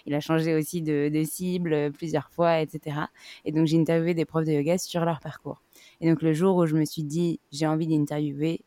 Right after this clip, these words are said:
j'ai envie de le faire sous forme podcast », le lendemain, j'ai interviewé la première personne et le surlendemain, l'épisode sortait. Enfin, voilà, le premier épisode, j'ai pas fait d'épisode d'intro, euh, je l'ai fait beaucoup plus tard.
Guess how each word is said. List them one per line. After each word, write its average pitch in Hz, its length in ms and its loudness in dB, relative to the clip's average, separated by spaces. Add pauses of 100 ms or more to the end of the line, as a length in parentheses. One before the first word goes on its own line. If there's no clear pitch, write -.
j'ai 160 140 0
envie 165 180 2
de 151 40 -2
le 147 80 0
faire 156 220 -4
sous - 140 -14
forme 143 280 -2
podcast », 160 460 -4 (240)
le 156 120 0
lendemain, 156 480 6
j'ai 160 100 -2
interviewé 143 460 -4
la 143 140 -4
première 147 260 -6
personne 165 520 -4
et 151 420 0
le 139 420 -4
surlendemain, 160 760 2
l'épisode 156 460 0
sortait. - 300 -10 (400)
Enfin, 143 320 2
voilà, 143 200 2
le 135 140 0
premier 160 380 2
épisode, 151 400 0
j'ai 151 100 -2
pas 147 160 0
fait 151 120 -6
d'épisode 151 400 -6
d'intro, 160 640 0
euh, 147 320 2
je 151 100 -4
l'ai 147 100 0
fait 151 140 -4
beaucoup 151 280 -2
plus 151 200 -12
tard. 156 640 0